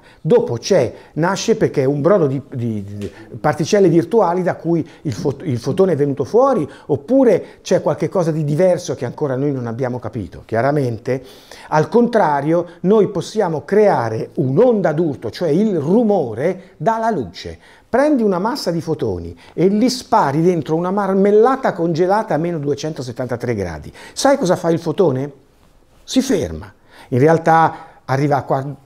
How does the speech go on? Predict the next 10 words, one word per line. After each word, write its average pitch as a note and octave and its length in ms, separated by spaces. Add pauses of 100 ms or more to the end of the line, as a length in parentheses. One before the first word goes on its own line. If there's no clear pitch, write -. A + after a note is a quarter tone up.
(140)
quattordicimila, D#3 920
mi C3 100
sembra, C#3 320
metri C#3 280
al B2 80
secondo. F2+ 640 (440)
Beh, F3+ 280
ma D3 120
da A2+ 180
trecentomila C#3 960